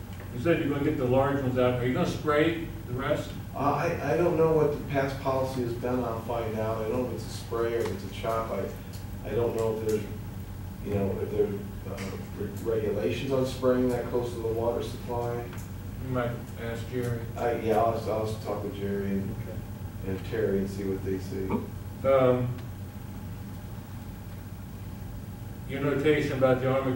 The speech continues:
Speaker 1: Corps of Engineers doesn't wanna worry about our trees in the river.
Speaker 2: Right.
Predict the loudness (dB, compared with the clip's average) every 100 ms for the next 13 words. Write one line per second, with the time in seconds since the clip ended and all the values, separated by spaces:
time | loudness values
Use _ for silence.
0 | 0 2 4 4 4 4 4 6 6 6
1 | 6 6 6 4 4 2 2 2 0 -4
2 | -8 -10 -6 0 2 2 0 0 4 4
3 | 2 -2 -4 -8 -8 -6 -4 0 0